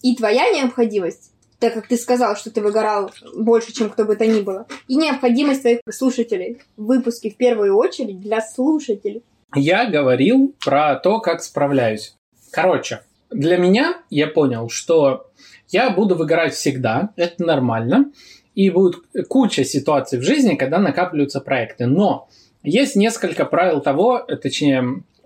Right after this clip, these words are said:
Speaker 2: правил жизни, которые позволяют не выгорать или выгорать реже.
Speaker 1: И,
Speaker 2: Вот.
Speaker 1: наконец-то, мы к ним приходим, потому что уже, собственно, конец выпуска, и, как обычно, мы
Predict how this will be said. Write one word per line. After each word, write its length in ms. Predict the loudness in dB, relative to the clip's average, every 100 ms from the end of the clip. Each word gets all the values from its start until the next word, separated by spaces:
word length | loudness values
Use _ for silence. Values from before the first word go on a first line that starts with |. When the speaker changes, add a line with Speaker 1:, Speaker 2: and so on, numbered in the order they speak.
| -2
Speaker 2:
правил 380 | 0 2 4 4
жизни, 400 | 4 2 2 0
которые 360 | 0 2 0
позволяют 680 | 0 0 2 2 2 0 -4
не 240 | 0 2 4
выгорать 540 | 2 2 2 2 0
или 100 | 0
выгорать 520 | 2 2 2 2 0
реже. 540 | 0 2 2 0 -6 -12 _ _ _
Speaker 1:
И, 100 | 2
Speaker 2:
Вот. 80 | 4
Speaker 1:
наконец-то, 460 | 4 2 0 0
мы 140 | 0 0
к 40 | 2
ним 160 | 2
приходим, 480 | 2 -2 -2 0 0
потому 320 | -2 -2 -2
что 220 | -4 -2 -2
уже, 440 | 0 0 0 -2 -14 _ _ _ -8 -6
собственно, 800 | -6 -6 -4 -2 -2 -2 -2 -2
конец 360 | -2 -2 -4 -2
выпуска, 720 | 0 0 -4 -4 0 0 -2 -10
и, 400 | -12 -8 -4 -4 -4
как 160 | -4
обычно, 520 | -4 -4 -6 -4 -2
мы 560 | -2 -2 -2 -4 -6 -10